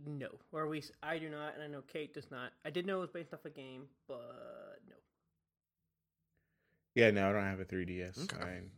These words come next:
Speaker 1: This is
Speaker 2: I
Speaker 1: why
Speaker 2: don't.
Speaker 1: you are here, Ryan. Because
Speaker 3: Yeah,
Speaker 1: we know you've
Speaker 3: uh,
Speaker 1: been a lifer in Pokemon.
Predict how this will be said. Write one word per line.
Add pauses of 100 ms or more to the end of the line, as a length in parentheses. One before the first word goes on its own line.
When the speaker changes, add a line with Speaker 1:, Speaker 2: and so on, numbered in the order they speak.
(340)
Speaker 1:
This
is
Speaker 2:
I
Speaker 1:
why
Speaker 2:
don't.
Speaker 1:
you
are
here,
Ryan. (500)
Because
Speaker 3:
Yeah,
Speaker 1:
we
know
you've
Speaker 3:
uh,
Speaker 1:
been
a
lifer
in
Pokemon.